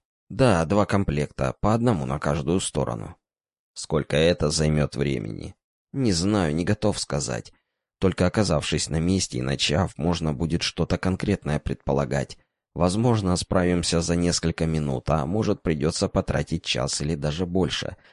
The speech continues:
Слишком много переменных". "Плохо". "Понимаю, но ничего лучше предложить мы не можем. Все наши разработки и выкладки, как и переданные вами записи, мы отправили на базу.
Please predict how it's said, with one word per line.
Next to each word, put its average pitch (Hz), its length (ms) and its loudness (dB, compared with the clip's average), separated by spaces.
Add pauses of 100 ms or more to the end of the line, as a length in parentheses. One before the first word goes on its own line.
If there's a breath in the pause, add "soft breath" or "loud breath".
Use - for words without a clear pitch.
(260 soft breath)
Слишком 78 460 0
много 62 240 -2
переменных". 64 800 -6 (800)
"Плохо". 57 600 -2 (680)
"Понимаю, 104 600 4
но 90 140 4
ничего 92 480 4
лучше 92 380 2
предложить 101 600 2
мы 85 120 2
не 80 140 2
можем. 65 520 -4 (360 loud breath)
Все 80 260 0
наши 80 340 2
разработки 85 720 2
и 64 140 0
выкладки, 69 600 0
как 76 220 -2
и 92 80 2
переданные 78 640 2
вами 71 260 0
записи, 78 540 0
мы 65 200 -2
отправили 90 480 0
на 98 180 2
базу. 90 460 0